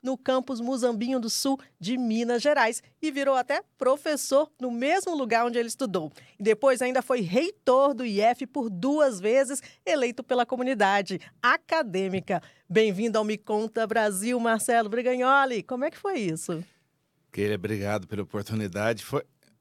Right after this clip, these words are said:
Speaker 2: acho que é único, né? Sair de uma condição de estudante, é, se tornar professor. Fui estagiário, inclusive, na mesma insta-,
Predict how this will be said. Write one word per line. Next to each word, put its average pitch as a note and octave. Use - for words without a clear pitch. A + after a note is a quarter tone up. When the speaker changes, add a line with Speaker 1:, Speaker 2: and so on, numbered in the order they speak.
Speaker 2:
acho B2
que E3
é D3+
único, G2
né? A2
Sair A2
de A#2+
uma B2
condição G#2
de G2
estudante, A2+
é, G2+
se -
tornar A#2+
professor. A2+
Fui C#3
estagiário, B2+
inclusive, A2
na G2
mesma A2
insta-, -